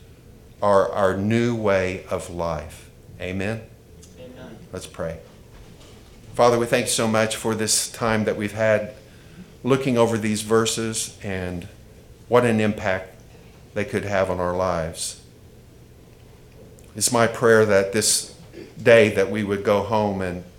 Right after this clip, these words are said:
Speaker 1: look over these verses again and ask ourselves the question, "How does this affect my life right now?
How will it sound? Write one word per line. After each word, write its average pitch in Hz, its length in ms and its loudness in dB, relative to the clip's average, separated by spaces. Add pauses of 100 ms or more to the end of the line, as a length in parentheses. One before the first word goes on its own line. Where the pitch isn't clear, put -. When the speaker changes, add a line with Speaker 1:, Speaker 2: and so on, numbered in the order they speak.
(120)
Speaker 1:
look 113 260 -4
over 113 260 2
these 95 260 -6
verses 101 440 -4
again 90 460 -6 (1300)
and 107 100 0
ask 120 280 4
ourselves 110 840 2
the 110 80 -2
question, 101 640 0 (600)
"How 131 200 4
does 123 220 0
this - 420 -2
affect 110 400 0
my 101 240 2
life 87 400 0
right 95 240 0
now? 87 340 -4